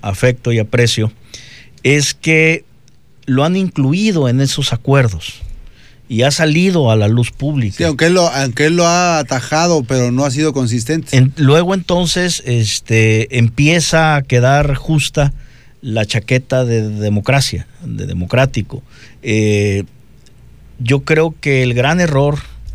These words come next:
Speaker 1: de cualquiera que busque ser gobernador del estado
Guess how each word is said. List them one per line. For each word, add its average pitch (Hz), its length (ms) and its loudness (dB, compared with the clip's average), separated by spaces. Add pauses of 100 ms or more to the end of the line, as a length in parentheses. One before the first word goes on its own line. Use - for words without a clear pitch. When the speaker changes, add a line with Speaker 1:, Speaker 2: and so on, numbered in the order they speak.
Speaker 1:
de 117 220 0
cualquiera 127 880 0 (480)
que 117 100 -2
busque 127 520 -2
ser 135 260 0
gobernador 113 560 0
del 123 120 0
estado 113 460 0